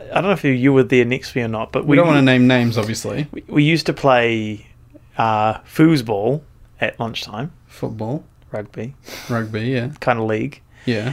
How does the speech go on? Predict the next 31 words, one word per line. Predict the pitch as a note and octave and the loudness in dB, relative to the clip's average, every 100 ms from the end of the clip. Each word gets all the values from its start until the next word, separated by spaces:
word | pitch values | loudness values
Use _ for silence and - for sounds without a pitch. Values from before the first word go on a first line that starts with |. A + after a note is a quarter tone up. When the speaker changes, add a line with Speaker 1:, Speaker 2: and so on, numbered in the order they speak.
| - - | -8 -2
Speaker 1:
And | C#3+ | 0
remember | E3 E3+ | 0 -4
the | D3+ | -2
time | E3 D3 | 0 2
the | B2+ | 0
ball | A2+ D3 C#3+ C3 | 2 4 6 6
went | B2+ | 2
away? | A#2 A2+ G#2 G2+ G2+ G#2 - - - | 2 2 0 -2 -6 -10 -12 -16 -2
I | C3 D3 | 2 2
bought | C#3+ D3+ | 0 -2
the | A#2 | 0
ball | B2 A2 | 0 -2
from | A2 | -6
home. | G#2 A2+ G2 A2 C3 - - | -6 -6 -6 -10 -10 -12 -8
It | C#3 | -2
kicked | E3+ D3+ | -2 0
away | C3+ A2 G#2 | 0 0 -2
to | G#2 A#2 | -4 -4
some | - A2 | -4 -6
sort | G#2+ A2 | -6 -6
of, | |
like, | A2+ - A2 A2 | -4 -6 -10 0
dipshit, | D3 D3 - C3 B2+ - | 0 2 -2 -4 -4 -6
thick-head, | - - D3+ D3+ - - C3+ A#2 A2+ - | -20 -6 -2 -2 -6 -6 -4 -4 -6 -8
motherfucking | B2 C3+ C#3 C3 - C3 - A2+ | -2 0 0 -4 0 -2 0 -4
arsehole. | A#2 A#2+ - G#2+ G#2 F#3+ - - - - - - - - - | -2 -2 -2 -6 -4 -6 -10 -20 -18 -18 -18 -20 -12 -4 4
He | D3 D3 | 6 6
<laughs> | C#3+ | 2
picked | - G3 - | 0 2 4
up, | C#3 - - | 2 2 -2
like, | B2+ B2 - - | 2 2 0 -16